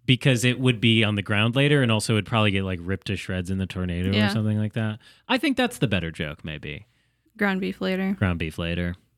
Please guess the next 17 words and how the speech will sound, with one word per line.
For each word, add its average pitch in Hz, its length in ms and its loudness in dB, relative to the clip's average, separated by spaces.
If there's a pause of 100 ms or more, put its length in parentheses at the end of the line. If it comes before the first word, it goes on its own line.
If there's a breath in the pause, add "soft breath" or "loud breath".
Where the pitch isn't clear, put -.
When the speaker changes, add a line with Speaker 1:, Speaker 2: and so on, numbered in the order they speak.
(600)
Speaker 2:
Yeah. 175 300 -2 (120)
Speaker 1:
I 85 100 -8
don't 80 120 -8
know. 80 160 -10 (680)
Speaker 2:
All 330 120 2
right. 285 160 0 (260)
Speaker 1:
Okay. 294 260 0 (680)
Speaker 2:
Okay. 311 220 -2 (280)
Speaker 1:
Mm-hmm. 247 200 2 (1500 loud breath)
We 240 80 4
got 254 160 4
another 180 520 4
joke 170 360 2
coming 175 320 2
up 165 140 2
for 165 200 2
you, 151 260 4